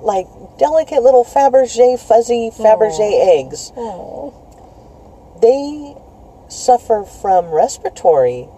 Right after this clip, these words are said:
Speaker 2: Mm.
Speaker 1: illnesses very easily.
Speaker 2: Yeah.
Speaker 1: So you're not supposed to burn candles.
Speaker 2: Mm-hmm.
Speaker 1: Can't burn candles around 'em.
Speaker 2: Mm-hmm.
Speaker 1: You have to be very careful with the chemicals you use in your home.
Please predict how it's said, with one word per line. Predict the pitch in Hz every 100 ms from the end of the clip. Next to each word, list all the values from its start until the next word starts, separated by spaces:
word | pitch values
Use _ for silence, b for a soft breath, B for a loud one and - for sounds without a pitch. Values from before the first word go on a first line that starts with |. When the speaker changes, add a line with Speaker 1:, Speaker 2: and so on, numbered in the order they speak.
| -
Speaker 2:
Mm. | 180 185
Speaker 1:
illnesses | 160 156 160 165 156
very | - 220 277
easily. | 117 208 233 240 233 120 - 165
Speaker 2:
Yeah. | 170 180 185 165
Speaker 1:
So | - 233 226 - -
you're | 185 175
not | -
supposed | - 190 180
to |
burn | 180 190 202
candles. | - 156 143 196 277
Speaker 2:
Mm-hmm. | 175 185 175 170 220
Speaker 1:
Can't | -
burn | 202 208
candles | - 214 185 175
around | 156 143 -
'em. | 233
Speaker 2:
Mm-hmm. | - 175 180 165 196 - - 170
Speaker 1:
You | 185
have | 160 -
to | 214
be | 214 156
very | 160 147 147
careful | 147 - 233 - 156 156
with | 156
the | -
chemicals | - - 302 - 180 165
you | 196
use | 175 156 156
in | 151 156
your | 139 160
home. | 208 285 294